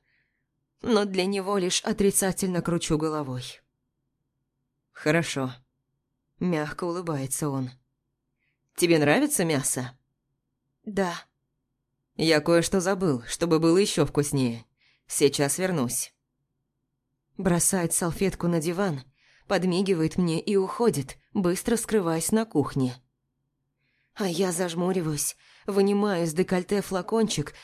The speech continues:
и со слезами на глазах выливаю содержимое в бокал. Мир возвращается, берет бокал и смотрит мне в глаза.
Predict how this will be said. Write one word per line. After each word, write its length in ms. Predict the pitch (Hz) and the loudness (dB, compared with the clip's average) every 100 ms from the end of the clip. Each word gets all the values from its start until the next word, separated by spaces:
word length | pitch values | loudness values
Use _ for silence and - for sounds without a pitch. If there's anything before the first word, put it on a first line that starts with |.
| - | -10
и 100 | - | -4
со 140 | - 220 | 0 0
слезами 600 | 220 220 196 214 185 175 | 0 0 0 0 0 0
на 100 | 175 | -2
глазах 540 | 180 185 185 226 247 | -2 0 -2 -4 -2
выливаю 560 | 220 214 214 175 185 202 | 0 0 0 0 0 0
содержимое 720 | 220 208 208 175 190 196 190 | 2 4 2 0 -2 -2 -2
в 40 | |
бокал. 500 | 170 165 165 151 127 - _ _ _ _ _ _ _ _ _ _ _ _ _ | -2 -2 -2 -2 -6 -14 _ _ _ _ _ _ _ _ _ _ _ _ _
Мир 320 | - 190 170 196 | 0 2 2 2
возвращается, 880 | 202 220 220 175 156 151 - 151 - _ _ _ - | 2 0 0 -2 -2 -4 -4 -6 -10 _ _ _ -4
берет 360 | 175 175 170 156 | 2 4 4 2
бокал 440 | 165 165 196 156 | -2 -2 -2 -2
и 160 | 170 196 | -2 -2
смотрит 540 | - 180 190 180 - | 0 0 0 -2 -2
мне 180 | 170 156 | -2 0
в 40 | |
глаза. 540 | 160 175 160 147 123 | 0 -2 -2 -6 -8